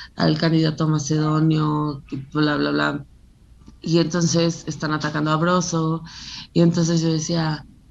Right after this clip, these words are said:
"Sí, güey, o sea, como la neta es que todos estamos mal, todos estamos coludidos", y en lugar de salir y decir, "Soy un actor", mejor di, "Güey, si la cagué", y, pero eso no quita que este sea un violador, ¿no? Entonces yo estaba tirándole a Broso y yo decía como,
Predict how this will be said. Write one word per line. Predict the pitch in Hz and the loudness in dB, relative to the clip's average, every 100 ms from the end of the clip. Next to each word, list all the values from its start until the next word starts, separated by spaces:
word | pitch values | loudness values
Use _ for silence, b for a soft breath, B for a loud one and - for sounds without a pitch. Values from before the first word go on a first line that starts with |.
| - | -20
"Sí, | - - 190 | -18 0 4
güey, | 247 208 180 170 | 6 4 4 2
o | 170 | 0
sea, | 170 160 | -2 -6
como | 156 156 151 147 147 | -4 -2 0 -2 -2
la | 156 | 0
neta | 156 165 190 | 2 2 2
es | 196 | 0
que | 185 | -2
todos | - 185 | 0 0
estamos | 175 - 170 170 | 0 -2 0 2
mal, | 160 170 170 170 | 4 2 2 0
todos | 156 170 165 | 0 -2 -2
estamos | - 165 165 | -4 -4 -2
coludidos", | - 156 156 160 160 165 160 | -2 0 2 2 2 0 -2
y | 156 | -2
en | 151 | -2
lugar | 151 151 | -2 -4
de | 156 | -4
salir | 156 147 147 | -4 -4 -2
y | |
decir, | 151 135 151 135 | -2 -2 -4 -4
"Soy | 131 156 | -2 0
un | 151 | 0
actor", | 143 - 170 160 160 - - - - | -4 0 2 4 0 -6 -20 -18 -8
mejor | 151 156 | -2 0
di, | 147 143 | 2 0
"Güey, | 139 147 | 0 -2
si | 147 | -2
la | 143 135 | -2 -2
cagué", | 135 131 151 151 175 269 - - | -2 2 2 4 0 -4 -8 -10
y, | 151 143 135 | -8 -6 -6
pero | 143 139 143 | -4 -2 -2
eso | 143 | -2
no | 147 147 | -2 -2
quita | 143 139 | -2 -4
que | 135 | -4
este | 135 135 | -6 -6
sea | 143 | -4
un | 139 | -2
violador, | 139 131 123 117 | 0 0 -2 -2
¿no? | 165 - B B B B B B | -4 -4 B B B B B B
Entonces | - 330 370 277 220 | -4 -2 0 2 4
yo | |
estaba | 247 247 208 202 | 4 2 0 2
tirándole | 180 170 175 165 | 2 2 2 0
a | |
Broso | 147 160 160 170 | -2 -4 -2 0
y | 170 | 0
yo | 156 | 0
decía | 156 160 160 | -4 -2 -2
como, | 156 151 143 | 0 -2 -4